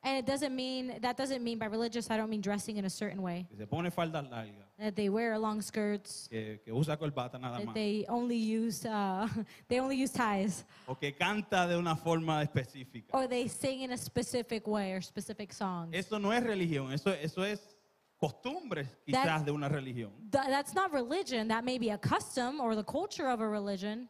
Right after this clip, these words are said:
Speaker 2: Lo que es religión es separar la voluntad de Dios de una vida crucificada. Amén.
Speaker 1: Religion means to separate the will of God from a life of crucifixion.
Speaker 2: No hay manera.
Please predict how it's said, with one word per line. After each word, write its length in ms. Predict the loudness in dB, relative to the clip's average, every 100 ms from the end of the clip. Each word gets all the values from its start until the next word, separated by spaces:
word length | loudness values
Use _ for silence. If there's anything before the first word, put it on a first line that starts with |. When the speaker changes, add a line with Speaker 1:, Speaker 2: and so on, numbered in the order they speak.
| 2
Speaker 2:
Lo 200 | 2 6
que 120 | 6
es 60 | 6
religión 520 | 4 4 4 6 4
es 140 | 0
separar 760 | 4 2 4 2 4 4 4 4
la 160 | 2 4
voluntad 540 | 4 2 2 0 2
de 100 | 2
Dios 480 | 4 4 2 -2 -18 _
de 120 | -2 0
una 300 | 0 -2 0
vida 500 | 0 0 -2 -4 -8 _ 2
crucificada. 760 | 2 2 -6 -12 -10 -12 -12 -2
Amén. 100 | 2
Speaker 1:
Religion 760 | 2 4 2 2 2 0 0 0
means 320 | -2 -4 -6
to 100 | -8
separate 680 | -6 0 -2 0 0 0 0
the 100 | 0
will 240 | 2 0
of 160 | 0 0
God 320 | 2 2 2
from 220 | 0 0
a 80 | 0
life 420 | 2 0 0 -2
of 140 | -6 -6
crucifixion. 840 | -4 -2 -2 -4 -6 -6 -8 -10 -2
Speaker 2:
No 360 | 6 6 6
hay 200 | 4 2
manera. 460 | -2 -4 -4 -6